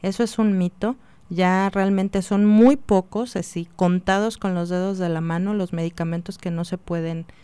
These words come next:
tomar mientras esté lactando, o al revés, no se debe lactar mientras esté tomando, ah, este, los medicamentos.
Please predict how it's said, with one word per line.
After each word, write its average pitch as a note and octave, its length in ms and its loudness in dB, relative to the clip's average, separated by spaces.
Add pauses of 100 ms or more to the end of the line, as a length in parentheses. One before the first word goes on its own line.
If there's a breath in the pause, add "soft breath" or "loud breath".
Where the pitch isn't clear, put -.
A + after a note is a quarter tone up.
(120)
tomar F3 460 0
mientras E3 420 -6
esté D#3+ 220 -8
lactando, E3+ 580 -6
o E3+ 140 -2
al D3+ 140 -2
revés, A#3 300 -4
no F3+ 120 -2
se E3 140 -2
debe E3 260 -2
lactar E3+ 400 -4
mientras D#3 360 -8
esté D#3+ 200 -8
tomando, D3+ 680 -8
ah, D3+ 180 -6
este, - 320 -10
los D3 180 -10
medicamentos. D3+ 600 -8